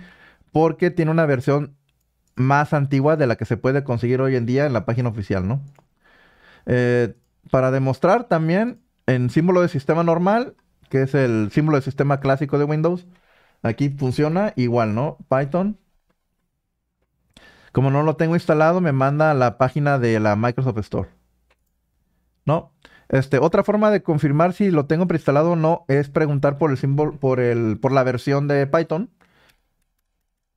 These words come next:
Escribo Python, espacio, guión, guión, versión. Y me tiene que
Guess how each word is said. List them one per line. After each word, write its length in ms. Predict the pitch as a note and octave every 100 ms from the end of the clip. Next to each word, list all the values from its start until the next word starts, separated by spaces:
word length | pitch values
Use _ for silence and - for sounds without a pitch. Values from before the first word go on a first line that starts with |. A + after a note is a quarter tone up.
| -
Escribo 420 | B2 D3 D#3+ D#3+
Python, 420 | E3+ E3+ G3+ G#3
espacio, 640 | - A#2+ - C#3+ D3 G3 F#3
guión, 320 | C3+ C#3+ E3
guión, 440 | D#3+ D#3 G3 A#3+ _ _ _ _ _ _ _
versión. 680 | G#2 B2 A#2 D3+ C#3 D#3+ - _ _ _ _ _ _ _ _ _ _ _
Y 140 | D3+ C#3
me 140 | C#3
tiene 280 | D3+ F3 F#3+
que 460 | F3+ F#3 F#3+ F#3+